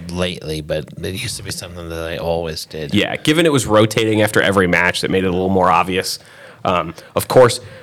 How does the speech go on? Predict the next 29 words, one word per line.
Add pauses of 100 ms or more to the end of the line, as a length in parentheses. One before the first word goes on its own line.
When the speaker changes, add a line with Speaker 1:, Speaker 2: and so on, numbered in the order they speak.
(100)
Speaker 2:
Carson
High
sophomore
J
T
Heaton, (300)
uh,
was
in
one
of
those
final
bouts
where
they
had
the
spotlights
on
each
school (320)
rotating.
So,
of
course,
the
Carson
High